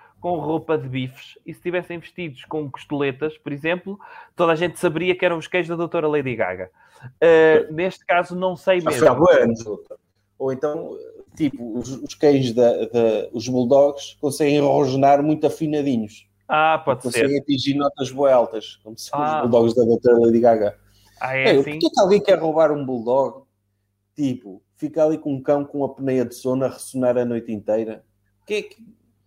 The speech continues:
Speaker 2: tipo,
Speaker 1: Eu não
Speaker 2: não, não
Speaker 1: percebo,
Speaker 2: percebo.
Speaker 1: eu não percebo, não percebo, não percebo o que é que, o que é que vai na cabeça das pessoas. Hum, agora, é uma lição valiosa de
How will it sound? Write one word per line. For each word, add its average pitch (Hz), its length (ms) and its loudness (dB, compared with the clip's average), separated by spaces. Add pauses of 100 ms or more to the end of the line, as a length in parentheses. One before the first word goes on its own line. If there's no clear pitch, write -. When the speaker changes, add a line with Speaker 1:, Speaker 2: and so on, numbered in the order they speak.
(320)
Speaker 2:
tipo, 135 160 -4
Speaker 1:
Eu 180 120 -2
não 214 100 0
Speaker 2:
não, 208 80 -2
não 208 60 -6
Speaker 1:
percebo, 175 320 0
Speaker 2:
percebo. - 100 -2
Speaker 1:
eu 135 40 -2
não 143 100 0
percebo, 117 420 -2
não 135 160 -6
percebo, 120 400 -4
não 127 180 -8
percebo 127 400 -4
o 107 60 -12
que - 140 -12
é 135 40 -12
que, 131 280 -8
o 127 100 -12
que 151 140 -6
é - 20 -6
que 151 140 -12
vai 147 180 0
na 143 160 -8
cabeça 131 400 -8
das 127 200 -8
pessoas. 107 540 -6 (800)
Hum, 127 180 -6 (300)
agora, 202 540 2 (560)
é 214 80 2
uma 247 180 0
lição 214 400 -6
valiosa 143 640 0
de 123 400 -6